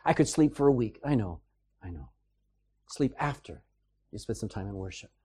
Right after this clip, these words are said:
Tell everybody, "Go home early and get your sleep." But don't miss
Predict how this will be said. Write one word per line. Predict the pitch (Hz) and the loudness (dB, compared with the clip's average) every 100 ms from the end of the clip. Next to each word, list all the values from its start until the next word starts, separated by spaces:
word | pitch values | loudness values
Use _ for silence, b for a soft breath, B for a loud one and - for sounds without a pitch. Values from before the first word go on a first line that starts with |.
| _ _ _ _ _ _ _ _ _ _ _ _ _ - | _ _ _ _ _ _ _ _ _ _ _ _ _ -4
Tell | 160 | 2
everybody, | 165 160 | 4 4
"Go | 156 160 | 4 2
home | 151 151 | 2 0
early | 160 156 107 82 - _ _ _ _ _ _ _ _ _ _ _ _ _ _ _ _ - | 0 2 0 -6 -16 _ _ _ _ _ _ _ _ _ _ _ _ _ _ _ _ -10
and | 120 | -8
get | 101 - | -6 -8
your | |
sleep." | 107 101 92 - _ _ _ _ _ | -8 -10 -12 -14 _ _ _ _ _
But | - - _ | -18 -18 _
don't | 175 143 123 | 6 6 4
miss | 127 123 117 - - - | 2 4 2 -2 -14 -20